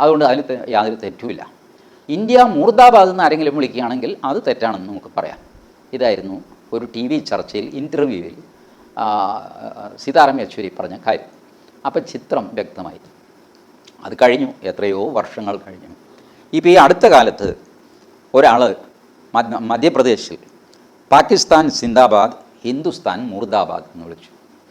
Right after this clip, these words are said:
കറക്റ്റ് സീതാറാം യെച്ചൂരി പറഞ്ഞ കോമ്പിനേഷനാണ്. പാകിസ്ഥാൻ സിന്ദാബാദ് എന്ന് വിളിച്ചു, യെച്ചൂരിയുടെ നോട്ടത്തിൽ അത് ശരിയാണ്.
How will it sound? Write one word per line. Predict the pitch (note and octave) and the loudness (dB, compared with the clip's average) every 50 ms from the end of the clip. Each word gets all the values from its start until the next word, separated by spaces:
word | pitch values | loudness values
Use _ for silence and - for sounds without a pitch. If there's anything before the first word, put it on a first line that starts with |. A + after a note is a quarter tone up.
| _ _ _ _ _ _ _ _ - | _ _ _ _ _ _ _ _ 0
കറക്റ്റ് | D3 D3 D3 D3 - - - G#2+ - - - _ _ _ - | 2 2 0 0 -6 -12 -12 -12 -12 -14 -16 _ _ _ -14
സീതാറാം | - - B2+ A#2+ A#2+ A#2 B2+ B2+ A#2 | -12 -8 -4 -4 -4 -4 -4 -6 -10
യെച്ചൂരി | G2+ - - A#2 G#2+ G#2 - | -10 -10 -10 -8 -8 -6 -6
പറഞ്ഞ | G2 F#2+ F#2+ B2+ | -6 -6 -6 -8
കോമ്പിനേഷനാണ്. | C#3 - - A2+ A2+ G2+ G#2 G#2+ G#2 F#2 - - - F2+ D#2+ _ _ _ _ _ _ _ _ _ _ _ _ _ _ _ - | -12 -10 -8 -8 -8 -6 -8 -10 -10 -10 -12 -18 -20 -20 -20 _ _ _ _ _ _ _ _ _ _ _ _ _ _ _ -4
പാകിസ്ഥാൻ | A2 A2+ - - C#3+ C3 - - C3 C3 B2+ | -2 -2 -2 -4 -10 -8 -6 -6 -6 -6 -8
സിന്ദാബാദ് | - - A2 A2 A#2 A#2 A#2 A#2+ A#2 A#2 | -10 -10 -6 -4 -4 -2 0 -2 -2 -2
എന്ന് | A#2 A#2+ B2 | -6 -8 -8
വിളിച്ചു, | A2 A2+ A2+ - - D3+ A#3+ B3 - _ _ _ _ _ _ - | -10 -10 -10 -10 -12 -12 -12 -14 -18 _ _ _ _ _ _ -10
യെച്ചൂരിയുടെ | A#2+ A#2 - - E3 E3 D3+ C#3+ | -10 -6 -4 -2 0 0 2 2
നോട്ടത്തിൽ | C#3 C#3 A#2+ - B2 - - F3+ F3+ - | 2 0 -2 -4 -6 -6 -6 -8 -10 -10
അത് | A2 G2 G#2+ | -10 -10 -10
ശരിയാണ്. | - - - G#2 - F#2+ A2 A2+ G2 F#2 G2+ | -10 -10 -10 -8 -6 -6 -6 -8 -8 -12 -16